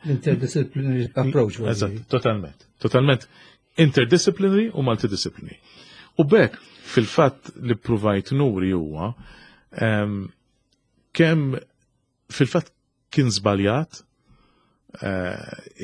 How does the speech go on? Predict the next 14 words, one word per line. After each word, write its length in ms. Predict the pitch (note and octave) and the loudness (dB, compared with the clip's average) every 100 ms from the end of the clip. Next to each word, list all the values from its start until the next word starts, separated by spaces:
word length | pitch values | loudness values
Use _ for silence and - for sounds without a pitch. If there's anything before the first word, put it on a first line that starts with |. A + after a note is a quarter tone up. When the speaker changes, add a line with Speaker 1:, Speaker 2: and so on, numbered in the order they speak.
| A#2 | 0
Speaker 2:
il-wieħed 580 | G2+ F#2+ A2 A#2 G#2+ | 0 -2 0 0 -2
minn 220 | G#2+ G2+ G2 | -6 -6 -4
l-inventuri 800 | G2+ F#2 G2 F#2 A2+ F#2+ F2+ F2 | -4 -2 -4 -2 -2 0 -2 -2
tal-internet, 840 | G2+ A#2+ A#2 - A2 A#2 - - - | -2 -2 -2 -2 -2 -2 -6 -14 -12
jismu 320 | G2+ - F#2+ | -6 -6 -4
Vint 300 | F2 G#2 F2 | -2 -2 -2
Cerf, 460 | - A2+ A#2 - - _ _ _ _ _ _ - - | -2 0 -2 -6 -18 _ _ _ _ _ _ -10 -4
u 220 | G2+ E2+ | -2 -2
tkellimt 360 | D#2 - G2 F2 | -4 -2 -2 -2
fuq 160 | - F#2 | -6 -4
di 140 | G2 | -4
fl-introduzzjoni, 920 | - G2+ E2+ F#2+ A#2 - A2 G2 G#2 A2 _ - - - - - - - | -4 -8 -8 -6 -6 -4 -4 -4 -4 -8 _ -20 -20 -20 -20 -20 -10 0
meta 320 | C3+ - C3+ C3+ C#3+ - | 2 4 2 0 -6 -6
kombinazzjoni, 1040 | B2 A2 A#2+ A2+ G#2 - C#3 A2+ G2 F2+ | -2 2 2 2 -2 -2 0 0 -2 -6